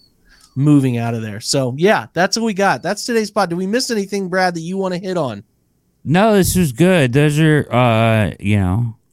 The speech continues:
Speaker 2: uh, those are all good questions, astute questions, good stuff.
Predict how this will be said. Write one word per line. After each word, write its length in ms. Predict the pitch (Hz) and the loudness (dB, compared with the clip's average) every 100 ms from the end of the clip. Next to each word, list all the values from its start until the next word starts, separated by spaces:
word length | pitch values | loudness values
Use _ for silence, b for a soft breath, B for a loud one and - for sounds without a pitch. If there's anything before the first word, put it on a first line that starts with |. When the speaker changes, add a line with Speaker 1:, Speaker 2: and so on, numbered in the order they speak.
| _ | _
Speaker 2:
uh, 480 | 113 117 110 110 110 95 | 0 2 4 4 2 0
those 240 | - 123 127 | 0 2 4
are 40 | |
all 80 | 135 | 2
good 220 | 139 127 | 0 -2
questions, 800 | - 139 139 - 82 85 - - - - | 0 0 0 -2 -4 -6 -10 -14 -10 -4
astute 400 | 90 - 110 101 | -2 0 -2 -2
questions, 600 | - 107 - - 90 - | -6 -6 -8 -12 -12 -12
good 200 | - 104 | -12 -12
stuff. 500 | - - - _ _ | -10 -12 -12 _ _